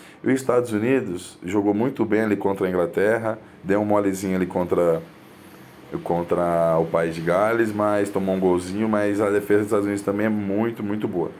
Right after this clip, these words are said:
Então eu tô pensando aqui, ó, que esse jogo é pra jogo under, que é aqui, ó, seria aqui, ó. Eu queria ter pego o menos três ponto cinco, mas não abriu a linha, entendeu? Eu iria pegar o,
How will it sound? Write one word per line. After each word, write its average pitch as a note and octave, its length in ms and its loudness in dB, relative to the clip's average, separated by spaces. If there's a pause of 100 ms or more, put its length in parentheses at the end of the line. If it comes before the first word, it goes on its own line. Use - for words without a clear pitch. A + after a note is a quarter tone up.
(360)
Então F#2+ 320 0
eu G#2 60 4
tô G#2 120 2
pensando G2+ 440 0
aqui, F#2+ 240 -2
ó, F#2+ 140 4 (260)
que G2+ 140 -6
esse G#2 360 0
jogo G#2+ 440 2
é G2 120 0
pra G#2 220 -2
jogo G#2+ 440 0 (920)
under, F#2+ 500 0 (880)
que F2 220 -2
é F#2+ 60 4
aqui, F#2 360 -2
ó, E2 40 0
seria F#2 360 0
aqui, F#2+ 180 -4
ó. F2 120 2 (240)
Eu F#2+ 160 4
queria G2+ 280 4
ter G#2 140 0
pego G#2 500 2
o - 60 -2
menos G#2 340 0
três G#2+ 240 0
ponto A2 240 -2
cinco, G2+ 400 -6
mas F2+ 220 -2
não G2 140 0
abriu G2 280 2
a A2 40 2
linha, F#2 300 -2 (960)
entendeu? E2+ 420 -2
Eu F2+ 180 2
iria F#2 160 4
pegar F#2 300 0
o, F#2 200 0